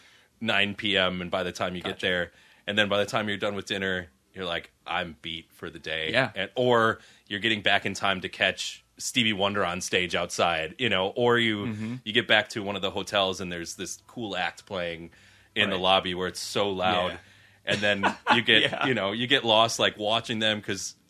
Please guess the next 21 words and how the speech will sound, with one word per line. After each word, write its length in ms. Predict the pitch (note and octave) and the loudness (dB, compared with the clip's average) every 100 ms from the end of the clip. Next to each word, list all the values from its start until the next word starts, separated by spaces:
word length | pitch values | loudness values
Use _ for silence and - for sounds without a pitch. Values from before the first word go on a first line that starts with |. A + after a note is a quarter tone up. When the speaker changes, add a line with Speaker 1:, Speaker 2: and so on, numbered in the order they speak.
| _ | _
Speaker 1:
there's 300 | A#2+ B2+ A#2 | -6 -2 -2
a 40 | B2+ | -4
lot 360 | B2+ D#3 C#3+ | -2 4 4
of 80 | C3 | 4
great 200 | C3+ B2 | 0 -2
musicians 460 | A#2 G#2+ E3 - G2+ | -2 -2 -2 -2 0
out 180 | F2+ E2+ | 0 0
there 140 | E2+ | -4
and 120 | E2 E2+ | -6 -8
you 60 | |
Speaker 2:
Uh-huh. 80 | A#2+ | -4
Speaker 1:
catch 180 | A#2 A#2 | -2 -2
some 140 | G2+ F#2+ | -8 -10
really 200 | G#2 F#2 | -10 -10
good 200 | G#2 A2 | -10 -8
ones. 360 | E2 D#2 - - - - - | -10 -12 -18 -20 -20 -20 -16
Speaker 2:
Yeah. 180 | A2+ F#2+ | -10 -6
Speaker 1:
And 120 | F#2 | 0
then 440 | G2+ G2 F#2+ F#2+ G2 _ | 2 2 0 -6 -10 _
you're 240 | F2+ F#2+ F2+ | -10 -6 -2
like, 280 | E2 - | -2 -4